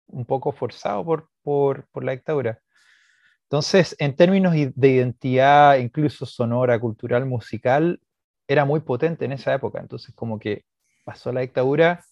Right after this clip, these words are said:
hubo un corte así drástico, eh,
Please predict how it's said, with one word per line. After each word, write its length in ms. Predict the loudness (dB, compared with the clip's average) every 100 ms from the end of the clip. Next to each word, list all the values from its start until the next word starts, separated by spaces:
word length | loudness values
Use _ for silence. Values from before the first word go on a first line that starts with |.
| -6
hubo 120 | -4
un 140 | -4
corte 400 | 0 2 2 0
así 220 | -8 -6 -8
drástico, 840 | 0 0 0 -6 -8 -6 -8 -10 _ _ _ _ _ -2
eh, 720 | 0 2 0 0 -2 -4